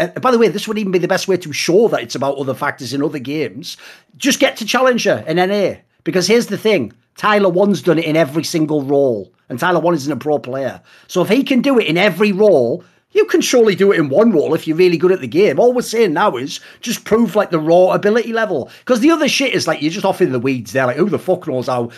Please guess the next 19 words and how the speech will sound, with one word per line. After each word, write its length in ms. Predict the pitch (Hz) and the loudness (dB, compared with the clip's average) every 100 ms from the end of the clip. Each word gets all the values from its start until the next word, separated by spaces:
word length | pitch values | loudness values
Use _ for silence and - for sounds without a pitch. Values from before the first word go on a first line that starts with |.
| - | -14
society 560 | - 123 151 156 147 147 | -8 -2 0 0 0 -4
is 40 | |
structured 560 | - 165 160 160 147 135 | -2 -2 0 2 2 2
and 80 | |
what 120 | 127 127 | 0 -2
happened 180 | 143 | -2
in 60 | 131 | -4
the 80 | 131 | -4
past, 440 | 160 165 170 - | 0 0 0 -2
and 120 | 143 | -6
then 160 | 135 120 - - | -6 -6 -10 -2
how 160 | 151 180 | 2 2
do 120 | 165 | 2
people 300 | 165 165 165 | 0 2 2
feel 180 | 208 247 | 4 4
about 140 | 185 | 4
it? 40 | |
And 100 | 151 | 4
then 240 | 175 180 | 4 2